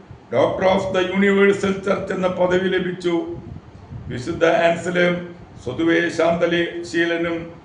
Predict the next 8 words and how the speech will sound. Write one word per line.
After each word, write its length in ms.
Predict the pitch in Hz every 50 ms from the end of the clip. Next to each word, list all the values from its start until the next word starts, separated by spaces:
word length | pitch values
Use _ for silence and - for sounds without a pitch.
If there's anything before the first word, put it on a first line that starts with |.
| - - - - -
സമാധാനപ്രിയനുമായിരുന്നുവെങ്കിലും 2250 | 107 110 117 143 151 151 151 160 165 170 170 175 175 175 175 175 170 170 170 170 165 160 160 165 170 175 170 165 - 170 175 170 165 165 160 156 165 170 170 165 156 147 - - - - - - - - - - - - - - -
അടിസ്ഥാന 440 | 104 127 151 143 - - 165 156 160
തത്വങ്ങൾ 600 | 160 165 - - 156 - - 170 165 165 165 165
ബലിയിടിച്ചുള്ള 680 | 160 151 156 151 170 165 165 165 165 165 - 165 160
ഒത്തുതീർപ്പിനെ 920 | 160 160 160 175 175 170 170 165 156 - 151 156 151 156 151 151 147 151 - - - - - - - - -
അദ്ദേഹം 680 | - 123 123 143 147 151 147 135 143 147 147 147 - - - - - - - - - -
ഒരിക്കലും 640 | 110 123 139 139 - - 147 139 139 135 135 131 - - 131
തയ്യാറായിരുന്നില്ല. 1160 | 131 135 135 131 131 131 131 131 131 131 139 135 135 131 131 131 123 123 131 127 127 127 127